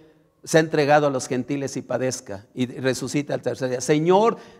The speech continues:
va, estamos hablando tranquilos, por favor, no digas eso". ¿Qué le dijo el Señor? "Aléjate de mí", ¿qué? Satanás. Porque Satanás es en quien estás creyendo y está guiando para ir en contra de la palabra y de la voluntad para salvar al mundo.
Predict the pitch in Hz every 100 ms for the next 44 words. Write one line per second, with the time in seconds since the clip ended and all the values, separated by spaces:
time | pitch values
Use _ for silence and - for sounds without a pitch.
0 | _ - 127 165 - 175 196 196 202 214
1 | 214 220 208 208 233 240 208 156 170 175
2 | 208 269 214 185 208 220 226 226 233 226
3 | 147 180 196 214 208 208 202 190 233 214
4 | - _ - 151 196 208 190 185 185 190
5 | 214 233 - - _ _ _ _ _ 117
6 | 120 131 160 220 - _ _ _ _ _
7 | _ - 135 147 143 - - 135 147 147
8 | 190 196 175 170 - 135 131 - 180 -
9 | 190 180 170 165 156 - 143 143 151 139
10 | 156 - _ 113 123 160 165 156 170 240
11 | 233 147 131 127 131 143 135 147 160 139
12 | 127 123 127 127 151 143 120 110 113 104
13 | 110 117 131 131 107